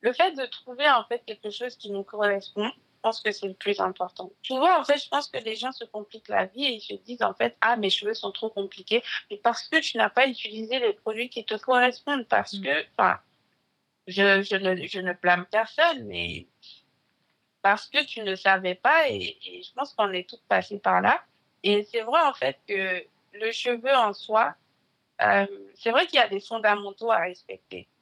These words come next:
Speaker 1: Comme j'ai dit tout à l'heure, hydrater, conditionner, protéger ses cheveux, mais une routine doit tenir compte de ton unicité, doit tenir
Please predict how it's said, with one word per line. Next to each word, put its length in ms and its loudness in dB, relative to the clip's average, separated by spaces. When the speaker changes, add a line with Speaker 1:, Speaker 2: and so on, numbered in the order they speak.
Speaker 1:
Comme 180 2
j'ai 140 -2
dit 220 -10
tout 200 -16
à 120 4
l'heure, 240 2
hydrater, 560 0
conditionner, 720 -6
protéger 580 -6
ses 200 -10
cheveux, 440 0
mais 400 6
une 260 -4
routine 720 -4
doit 160 2
tenir 560 -2
compte 460 -2
de 120 0
ton 360 2
unicité, 800 -6
doit 180 2
tenir 380 0